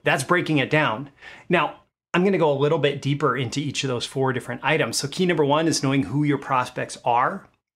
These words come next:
It's great to have an identity statement about them. Like, "I'm a copywriter, I'm a marketer, I'm a, a dad, I'm a hockey player, I'm a electronic musician, I'm a, I don't know, like, uh, I'm a, a kettlebell," what do you call that? A kettlebell lifter. I,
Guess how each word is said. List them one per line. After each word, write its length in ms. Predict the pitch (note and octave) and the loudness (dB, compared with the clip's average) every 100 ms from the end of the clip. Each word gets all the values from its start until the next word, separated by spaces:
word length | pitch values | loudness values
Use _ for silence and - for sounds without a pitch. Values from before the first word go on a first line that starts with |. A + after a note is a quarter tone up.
| - | -6
It's 160 | C#3 - | -4 -4
great 320 | B2 C#3+ D3 | 0 0 0
to 60 | D#3 | -2
have 240 | C3+ C3+ | 0 0
an 80 | A#2+ | -2
identity 540 | G#2+ A#2 A2+ B2+ C3+ | -6 -4 -4 -4 -4
statement 340 | - C3 - A2 | -6 -8 -8 -6
about 220 | G#2+ A#2 | -6 -4
them. 200 | C3 C3+ | -4 -4
Like, 280 | A2+ - - - - - | -6 -10 -20 -20 -16 -10
"I'm 120 | A#2 | -8
a 40 | |
copywriter, 520 | A#2+ G3 F#3 C3+ A2+ A2 | -2 0 2 0 0 -2
I'm 260 | G#2 A#2 | -4 -2
a 40 | C3 | 0
marketer, 540 | E3 D3+ B2 G#2 G#2+ | 0 0 0 -2 -2
I'm 340 | A2+ A#2 A#2+ | -2 0 -2
a, 380 | - B2+ C3+ C3+ - | -2 -2 -4 -6 -6
a 100 | B2+ | -6
dad, 440 | A#2+ D3+ C3 G#2+ A2 | 0 2 2 -2 -2
I'm 320 | A#2 B2+ C3 | 0 0 0
a 100 | C#3 | 0
hockey 360 | - - - C#3+ | 2 0 -2 -10
player, 400 | - A#2+ G#2+ - | -8 -6 -6 -2
I'm 400 | A#2+ B2 C3 C#3 | 0 2 0 -2
a 360 | B2 B2+ A#2+ - | -4 -2 -4 -4
electronic 540 | C#3+ D3 - D#3 D3+ | -6 -4 0 0 0
musician, 600 | C#3+ A#2+ D#3+ - A#2+ A2+ - | 0 -2 -4 -6 -8 -8 -4
I'm 280 | A#2+ C3 | -2 -2
a, 280 | C#3+ B2+ C3+ - - - - - | -2 -2 -4 -12 -20 -20 -20 -2
I 80 | G#3 | 0
don't 120 | F#3+ | 0
know, 140 | A2+ E3+ | 0 0
like, 240 | D#3 - - - _ | 0 -2 -10 -20 _
uh, 200 | C3 B2+ | 2 2
I'm 200 | D3 C#3+ | 2 2
a, 280 | C#3+ C3+ C#3 | 4 2 0
a 140 | C#3 C#3+ | 0 -2
kettlebell," 880 | - G3 E3+ D#3 C#3+ C3+ A#2+ A2 - _ _ F#3+ D3 - - | 0 0 2 2 2 0 -2 -6 -16 _ _ -16 -16 -18 -12
what 100 | D3 | -8
do 80 | A3 | -6
you 60 | |
call 240 | - D3+ C3+ | -4 -4 -4
that? 240 | A2+ - | -6 -10
A 40 | |
kettlebell 420 | C#3+ D#3 D3 D3+ B2 | -6 0 2 2 0
lifter. 340 | A#2+ A#2 A2+ | -2 -2 0
I, 280 | C#3 D#3 | 2 2